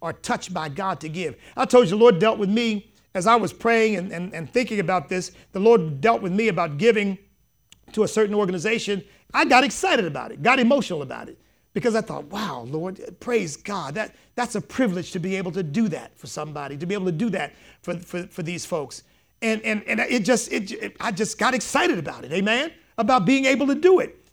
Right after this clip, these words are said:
Now, I don't know what God's gonna do. I don't know what God has in mind. I just know what he put on my heart, amen? So I'm not giving 'cause I'm, "Oh, I wanna look good and I wanna show how big I," no, no, no, no, no, no.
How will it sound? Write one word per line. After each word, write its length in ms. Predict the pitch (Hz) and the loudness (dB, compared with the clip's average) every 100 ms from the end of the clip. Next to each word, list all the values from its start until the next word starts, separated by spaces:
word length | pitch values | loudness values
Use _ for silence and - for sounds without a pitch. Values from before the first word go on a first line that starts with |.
| - | -6
Now, 240 | 220 269 | -2 0
I 60 | 349 | 0
don't 120 | 320 | 4
know 60 | 247 | 6
what 220 | 240 180 | 6 6
God's 260 | 240 247 180 | 6 6 6
gonna 200 | 240 165 | 2 2
do. 140 | 254 | 2
I 60 | 311 | 4
don't 120 | 277 | 4
know 60 | |
what 180 | 240 226 | 4 2
God 240 | 180 233 196 | 2 2 2
has 220 | 220 190 | 0 0
in 100 | 214 | 0
mind. 180 | 233 277 | 0 0
I 40 | |
just 180 | 208 190 | -2 -2
know 80 | 247 | -2
what 120 | 247 | -2
he 60 | |
put 160 | - 247 | -2 -2
on 140 | 240 | -2
my 160 | 247 254 | -2 -4
heart, 340 | 220 311 170 - | -2 0 -2 -2
amen? 380 | 202 226 277 285 - - | -4 0 -2 -4 -10 0
So 140 | 269 | 4
I'm 80 | 339 | 6
not 240 | 349 254 | 6 6
giving 360 | 180 349 269 302 - | 8 8 8 2 -2
'cause 120 | 220 | 2
I'm, 180 | 240 233 | 4 4
"Oh, 160 | 226 247 | 6 6
I 140 | 208 | 8
wanna 200 | 240 240 | 6 4
look 240 | 220 226 143 | 4 4 4
good 320 | 233 247 208 | 8 10 8
and 80 | 170 | 6
I 100 | 247 | 4
wanna 220 | 247 233 | 6 2
show 200 | - 262 | 4 6
how 160 | 220 233 | 8 6
big 240 | 202 233 | 4 2
I," 100 | 240 | 0
no, 300 | 294 370 311 | 2 6 6
no, 200 | 233 302 | 6 2
no, 220 | 285 269 | 0 0
no, 160 | 262 254 | 0 -2
no, 160 | 247 240 | -2 -2
no. 280 | 247 220 | 0 0